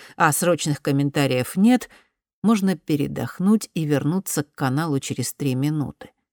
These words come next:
Широко улыбаясь, как пить дать, ее видят штуки три-четыре уличных камер Виддали, она перевела дух. Еще одна новообретенная способность — умение изображать полнейшую безмятежность и даже бодрость,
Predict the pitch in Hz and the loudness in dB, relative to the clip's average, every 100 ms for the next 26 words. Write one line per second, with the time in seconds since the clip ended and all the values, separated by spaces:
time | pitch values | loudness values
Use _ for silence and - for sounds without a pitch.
0 | _ _ _ _ - 196 156 - 269 147 | _ _ _ _ 0 2 2 0 0 2
1 | 127 131 196 185 190 - _ _ _ 135 | 0 0 2 2 0 -6 _ _ _ -6
2 | - _ 196 123 123 120 - 127 127 151 | -6 _ -4 -2 -4 -4 -2 0 2 2
3 | 143 - - 143 135 - 143 147 - - | 2 -2 -4 -4 -4 -6 -4 -4 -4 -6
4 | 170 135 127 - _ - 151 127 - 135 | -2 0 0 -4 _ 0 0 0 -2 -4
5 | - 143 135 123 127 123 143 247 190 135 | 0 0 2 0 -2 -2 0 4 4 2
6 | _ _ _ _ _ - 180 254 - 208 | _ _ _ _ _ 0 2 2 0 -2
7 | 147 131 120 127 139 156 - - - _ | 0 -2 -2 -2 -2 -4 -6 -10 -20 _
8 | _ _ _ _ - 214 - 277 214 131 | _ _ _ _ -2 -2 0 -2 -2 0
9 | 143 131 135 135 139 131 160 135 127 131 | 2 2 2 2 2 0 0 0 0 -2
10 | - 180 - 180 - - - - _ _ | -4 -6 -4 -4 -4 -10 -12 -14 _ _
11 | - 208 269 233 170 151 147 143 139 165 | 2 4 4 4 2 2 2 2 2 2
12 | 156 - - _ 165 139 175 185 - 165 | 0 -4 -18 _ 0 2 2 0 0 0
13 | 143 151 135 139 127 - 220 190 139 123 | 2 2 2 2 0 2 2 2 0 -4
14 | - 139 127 143 127 120 147 196 151 131 | -6 -8 -4 -4 -2 -4 0 2 2 0
15 | - | -4